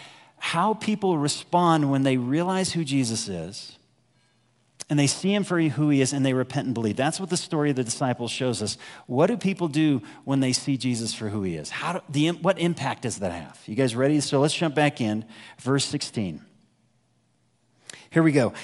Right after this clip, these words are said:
"And passing alongside the Sea of Galilee, he saw Simon," and Simon is actually Peter,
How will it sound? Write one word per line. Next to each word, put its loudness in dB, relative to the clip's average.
"And -2
passing 2
alongside 2
the 2
Sea 2
of 0
Galilee, -2
he 0
saw 2
Simon," 2
and -2
Simon -2
is 0
actually -4
Peter, -6